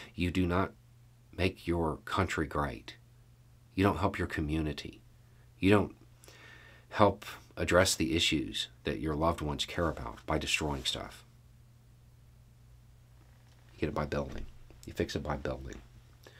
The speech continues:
By actually working to fix the problems,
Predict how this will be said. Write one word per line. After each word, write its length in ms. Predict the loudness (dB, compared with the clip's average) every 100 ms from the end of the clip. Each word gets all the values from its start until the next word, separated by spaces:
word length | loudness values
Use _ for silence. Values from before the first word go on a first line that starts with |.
| -20 -20 -20 -20 -20 -20 -20 -20 -20 -20 -4
By 280 | 2 4 4
actually 400 | 2 0 2 2
working 380 | 2 0 0 -2
to 220 | 0 0
fix 320 | 2 0 0
the 80 | -2
problems, 720 | 2 4 4 0 -8 -8 -8